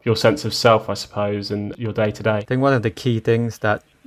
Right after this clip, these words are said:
Speaker 2: throughout my experience was that as a child I was told that we would just grow out of it. I guess that's, that's what the knowledge was at that time, that eczema would somehow just magically disappear when you're older. <laughs> And so when I did reach that teenage milestone and it was still there, still being a big nuisance,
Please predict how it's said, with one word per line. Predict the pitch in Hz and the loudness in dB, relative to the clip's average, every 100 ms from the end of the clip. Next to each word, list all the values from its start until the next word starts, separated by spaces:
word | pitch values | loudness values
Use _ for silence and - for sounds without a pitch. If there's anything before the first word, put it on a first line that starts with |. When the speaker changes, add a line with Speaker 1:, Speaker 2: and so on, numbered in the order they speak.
| 139 - | -14 -6
Speaker 2:
throughout | - 107 110 | 2 2 4
my | 101 | 0
experience | 107 - 110 107 104 - | -2 -4 0 0 0 -4
was | 104 | -6
that | - 101 - | -2 -4 -2
as | 98 | -6
a | 98 | -6
child | - 107 104 | -2 0 2
I | 104 | 0
was | 98 92 | -4 -6
told | - 104 110 | -4 -2 -2
that | 98 - _ - | -4 -6 _ 0
we | 110 | 2
would | 101 | 2
just | 104 - | 0 0
grow | 107 104 | 4 4
out | 113 | 2
of | 107 | -2
it. | 131 127 _ _ | -4 -6 _ _
I | 117 | -4
guess | 110 101 | -2 -2
that's, | - 104 - - - _ _ - | 0 0 -2 -20 -20 _ _ -4
that's | 113 - | -4 0
what | 110 - | -2 -2
the | 180 110 | -6 -4
knowledge | 104 104 104 - | 0 0 -2 -2
was | 104 101 | -2 -2
at | 104 | -2
that | 113 - | -6 -2
time, | 107 98 98 | -2 0 -2
that | 95 - _ _ _ | -4 -6 _ _ _
eczema | 110 - 104 95 | -10 -6 -4 -2
would | 95 - | -2 -4
somehow | - 98 98 95 95 - | -2 -2 0 -2 -4 -6
just | 101 | -4
magically | 110 104 101 107 | 0 0 -2 -6
disappear | 98 - - - 104 104 | -6 -6 -8 -2 0 0
when | 98 | -2
you're | 95 98 | -2 -4
older. | 104 101 110 123 - _ - | -4 -2 -4 -4 -8 _ -20
<laughs> | _ _ - | _ _ -8
And | 101 | -2
so | - 113 | 4 4
when | 107 | 4
I | 113 120 | 4 2
did | 113 117 127 | 2 0 0
reach | 113 107 - | -4 -4 -4
that | 95 101 - | -2 -2 -4
teenage | 113 107 - | -2 -2 -2
milestone | 107 101 - 101 98 | -2 -2 0 -2 0
and | 95 | -2
it | |
was | 95 98 | -2 -2
still | - 139 | 4 4
there, | 127 107 104 | 6 2 2
still | - 123 | 0 0
being | 110 104 98 | 2 0 -2
a | 95 | -4
big | 104 98 | -4 -4
nuisance, | 101 95 - 98 101 - | -6 -8 -6 -8 -8 -14